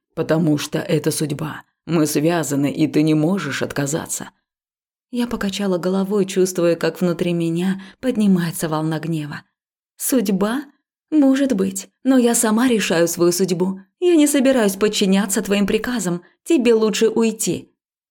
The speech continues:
Он вздохнул, его лицо стало печальным. Он, как настоящий актер, сейчас уже играл роль обиженного. «Ладно», сказал он наконец. «Я дам тебе время подумать, но знай, что если ты откажешься,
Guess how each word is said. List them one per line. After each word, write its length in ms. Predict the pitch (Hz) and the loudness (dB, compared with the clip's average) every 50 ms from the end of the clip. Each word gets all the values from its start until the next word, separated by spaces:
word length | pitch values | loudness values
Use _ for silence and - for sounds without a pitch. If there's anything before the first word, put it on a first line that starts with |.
| _ _ _ _ _ _ _ | _ _ _ _ _ _ _
Он 160 | 277 269 254 226 | -2 0 2 2
вздохнул, 640 | 196 175 185 185 180 - - 180 160 156 175 180 - _ - | 2 0 -2 -2 -2 -4 -4 -4 -2 -2 -4 -6 -10 _ -6
его 240 | 208 196 190 180 180 | -2 0 2 2 2
лицо 320 | 175 170 160 - - 165 | 2 0 -2 -2 -2 -4
стало 300 | 165 - - 170 165 165 | -4 -2 -2 -2 0 -2
печальным. 640 | 160 - - - - 175 175 175 170 170 175 180 - - _ _ _ - | -2 -4 -6 -8 -8 -10 -10 -10 -10 -10 -10 -12 -12 -16 _ _ _ -4
Он, 140 | 247 240 233 | -2 0 0
как 200 | 247 220 220 - | 0 -2 -2 0
настоящий 680 | 202 196 190 - 175 170 170 170 180 185 185 - 185 | -2 -2 0 0 -2 -2 -2 -2 -2 -4 -4 -2 -2
актер, 420 | 170 165 165 - - 190 196 196 190 | -2 -2 -4 -2 -2 0 0 0 -2
сейчас 500 | 196 - 185 - - 190 175 - - - | -2 -2 -2 -2 -2 -4 -4 -4 -2 -2
уже 260 | 185 160 170 175 170 | -2 0 0 0 0
играл 340 | 156 165 165 160 160 156 156 | 0 0 0 0 0 -2 0
роль 200 | 156 156 156 - | 0 -2 -2 -2
обиженного. 760 | - 160 156 143 147 151 147 147 160 160 156 156 165 165 - _ _ _ _ _ _ _ _ _ _ _ _ _ _ _ _ _ | -4 -6 -4 -4 -4 -4 -4 -4 -6 -6 -8 -8 -10 -14 -16 _ _ _ _ _ _ _ _ _ _ _ _ _ _ _ _ _
«Ладно», 760 | - - - - - - - 117 - 139 127 - - - - _ _ _ _ _ _ | -6 -4 -2 -2 -2 -2 -4 -4 -6 -6 -6 -8 -10 -14 -18 _ _ _ _ _ _
сказал 520 | - - - 262 254 240 208 208 196 214 196 - | -16 -14 -8 -6 -4 -2 -2 -2 -2 -2 -2 -2
он 160 | 175 165 165 | -2 -2 -2
наконец. 540 | 160 156 160 156 147 147 - - - - - _ _ _ _ _ _ _ _ _ _ _ _ - | -4 -6 -6 -6 -6 -6 -8 -10 -14 -18 -20 _ _ _ _ _ _ _ _ _ _ _ _ -10
«Я 200 | - - 180 175 | -6 -4 -2 0
дам 240 | 160 165 156 156 156 | 0 2 2 0 0
тебе 240 | 151 143 131 151 147 | 0 0 2 2 2
время 300 | 143 147 139 139 135 127 | 2 2 0 0 -2 -2
подумать, 640 | 127 135 131 123 123 135 131 127 117 131 - - | -2 -2 -2 -2 -2 -4 -4 -4 -6 -6 -6 -4
но 160 | 143 135 135 | -4 -2 -2
знай, 400 | 131 - - 113 - - - - _ _ _ _ _ _ | -2 -4 -4 -4 -6 -8 -12 -18 _ _ _ _ _ _
что 280 | - - - - 156 156 | -20 -14 -6 -2 0 2
если 380 | 151 143 135 135 - 139 - | 2 2 0 0 -2 -2 -4
ты 100 | - - | -4 -4
откажешься, 800 | - - - - - 151 165 156 - - 120 - - - - - | -8 -10 -10 -10 -10 -10 -10 -10 -10 -10 -8 -8 -10 -10 -12 -16